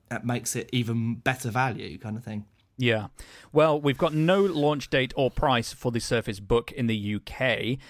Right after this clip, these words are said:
Speaker 2: As we
Speaker 1: Grown.
Speaker 2: mentioned <laughs> beforehand, uh, they are extremely expensive on the U S side of things. But on the, on the U K store, um, you are able to pre-order the Microsoft Surface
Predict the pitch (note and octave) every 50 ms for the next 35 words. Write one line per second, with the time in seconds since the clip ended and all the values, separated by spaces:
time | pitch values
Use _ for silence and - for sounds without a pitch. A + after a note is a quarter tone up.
0 | - - - C3 A2+ A2+ A2+ A2+ A#2 A2+ A2 G#2+ - B2 A2 G#2+ G2+ G2+ - -
1 | - - _ _ _ _ - _ D#3+ - - C#3 C3 A#2 C3 A2+ - C3+ B2+ -
2 | - C3 B2+ A2+ A#2 B2 A#2 G#2 G#2+ G#2+ G2 G#2+ - G#2+ G#2+ G#2 G#2+ G#2+ G#2 A2
3 | A2 G#2+ G#2+ A2 - A2+ G#2 - - - - - - C#3+ D#3+ E3+ E3 D#3+ D3 C3
4 | A#2+ A2+ A2+ A2 A2+ - - - - C3 A#2 A2+ G#2+ - A2+ G2+ G2 F#2+ - -
5 | - - - _ _ _ _ A#2 A2+ A2 G#2+ G#2+ G#2 G#2 G2+ G#2 - - G#2+ F#2+
6 | A2+ G#2+ G#2+ G#2 G2+ G#2 G#2 - - A2 A2 A#2 A#2 A2 A2 G#2+ G#2 - - -
7 | - - - - G#2 G2 G2 F#2+ - - G2 - - - G2+ G2 F#2+ G2+ G#2 -
8 | - - - - - - _ - B2 A#2 A#2 - - C3+ C3+ B2+ C3 B2+ B2+ B2+
9 | C3+ - C#3 C#3 C3+ D3 F#3 G3 - - E3+ C3+ - - - - - F#3 F3 B2+
10 | G#2 G#2+ A#2+ D3+ F3+ - - - B2+ C3 C3+ C3 C3 C#3 D#3 E3 D#3+ D3+ D3 C3
11 | C3 - - - - C#3+ C#3 B2+ B2+ B2 A#2+ A#2 A#2 B2 A#2+ - - - - -
12 | B2+ A#2 - - G#2+